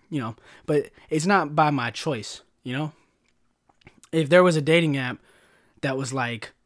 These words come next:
just as good as Tinder and just as many people used it, and it was just, like, bios and interests, and you didn't see any pictures, I'd get on that, and 'cause I'd probably have a better chance of getting some matches. They wouldn't see how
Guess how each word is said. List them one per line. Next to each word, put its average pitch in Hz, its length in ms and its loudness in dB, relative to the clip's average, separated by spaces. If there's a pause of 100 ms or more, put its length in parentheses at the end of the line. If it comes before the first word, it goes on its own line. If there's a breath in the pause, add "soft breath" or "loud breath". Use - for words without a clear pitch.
(160)
just 160 300 0
as 143 100 -2
good 156 140 2
as 139 120 0
Tinder 123 300 -4
and 113 120 -6
just 147 220 -4
as 143 100 -2
many 147 180 0
people 139 300 -4
used 131 360 -4
it, 113 200 -10 (280 soft breath)
and 135 100 -4
it 139 40 0
was 135 200 -2
just, 156 320 -2
like, 117 240 -2
bios 117 640 2
and 120 200 -8
interests, 123 680 -4 (260 soft breath)
and 117 120 -6
you 139 80 0
didn't 170 160 4
see 156 180 -2
any 120 140 -4
pictures, 110 560 -10 (400 soft breath)
I'd 170 240 2
get 151 160 0
on 135 180 -2
that, 123 320 -4
and 139 240 -4 (100)
'cause 147 160 -2
I'd 120 120 -2
probably 151 240 0
have 131 120 -4
a - 20 -10
better 120 240 -4
chance 131 260 -6
of 131 60 -8
getting 127 180 -4
some 135 180 -4
matches. 156 380 -2
They 120 100 -2
wouldn't 135 220 -2
see 131 140 -4
how 156 200 -4